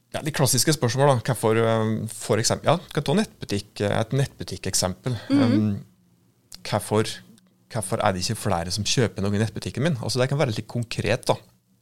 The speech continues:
Speaker 1: Når du står helt fast og har en konkret problemstilling, hvorfor kommer jeg ikke videre? Hvorfor er det ikke flere som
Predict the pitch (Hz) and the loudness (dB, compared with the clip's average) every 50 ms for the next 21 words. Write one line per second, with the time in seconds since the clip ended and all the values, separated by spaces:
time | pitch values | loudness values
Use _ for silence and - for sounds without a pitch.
0 | _ _ _ _ _ _ _ _ - - - 120 113 104 95 95 104 107 - - | _ _ _ _ _ _ _ _ -20 -10 -2 0 2 2 2 2 2 0 0 -2
1 | 101 95 98 - - 101 95 - - - - 123 - - - - - - - 104 | -2 -2 -4 -2 -2 -2 -4 -4 -8 -6 -2 0 2 2 0 0 -2 -8 -10 -6
2 | 107 98 92 92 95 - - - - 113 107 - - 95 87 87 - - _ - | -4 -2 -2 -2 -2 -2 -6 -8 -6 -6 -6 -4 -4 -4 -4 -6 -10 -18 _ -6
3 | 110 104 95 90 87 - - 101 101 117 131 113 - - - - - - - _ | -4 -2 -2 -2 -2 -4 -4 -2 -2 -2 -4 -4 -8 -14 -20 -20 -20 -20 -20 _
4 | _ _ _ _ - - 98 92 - - 101 104 - - - _ _ _ _ _ | _ _ _ _ -12 -10 -10 -10 -8 -6 -6 -6 -6 -6 -12 _ _ _ _ _
5 | _ _ _ _ _ _ _ - - - 107 92 92 92 95 98 - - - - | _ _ _ _ _ _ _ -10 -6 -4 -4 -4 -4 -6 -6 -8 -8 -4 -2 -2
6 | - - 98 95 95 - - _ _ 107 110 107 90 87 104 139 143 - - - | -2 -2 -4 -6 -10 -12 -16 _ _ -6 -4 -2 0 2 2 2 0 0 -6 -16
7 | - - - _ _ _ - - 107 101 - - - 110 - - 104 98 95 90 | -20 -20 -20 _ _ _ -10 -10 -8 -8 -6 -6 -6 -6 -4 -4 -6 -6 -4 -4
8 | - - - - - 101 87 82 - - 92 95 - 101 98 98 | -4 -6 -6 -6 -4 -4 -4 -4 -6 -6 -4 -4 -4 -4 -4 -6